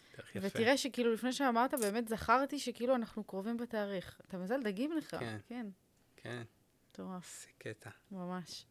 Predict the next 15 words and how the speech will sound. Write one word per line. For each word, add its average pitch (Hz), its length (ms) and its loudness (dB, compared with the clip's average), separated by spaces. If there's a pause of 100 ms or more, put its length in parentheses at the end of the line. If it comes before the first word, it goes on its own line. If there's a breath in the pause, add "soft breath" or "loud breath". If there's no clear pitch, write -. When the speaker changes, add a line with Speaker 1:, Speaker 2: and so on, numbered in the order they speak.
(800 loud breath)
Speaker 2:
לפני 220 180 0
שאנחנו 233 460 0
מסיימים, 196 600 -2
כי 170 640 -6 (220)
למרות 180 260 -6
שאנחנו 175 220 -8
יכולים 170 200 -6
לעשות 165 240 -8
פה - 120 -8
עוד 165 180 -2
עשרה 165 280 -6
פרקים, 175 460 -10 (640 loud breath)
אבל 175 260 -2 (100)
מעניין 190 360 0
אותי 185 640 -2